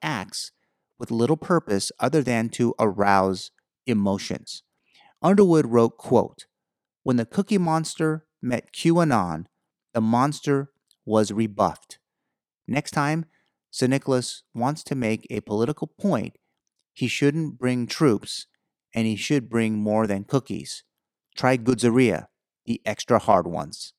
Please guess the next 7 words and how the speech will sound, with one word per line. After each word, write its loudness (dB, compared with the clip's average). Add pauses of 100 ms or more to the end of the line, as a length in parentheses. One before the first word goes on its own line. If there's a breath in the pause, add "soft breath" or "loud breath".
(380)
Close -2
quote. -8 (920)
On -2
March 0
twenty-fourth, -6 (140)
twenty -2
twenty-one, -4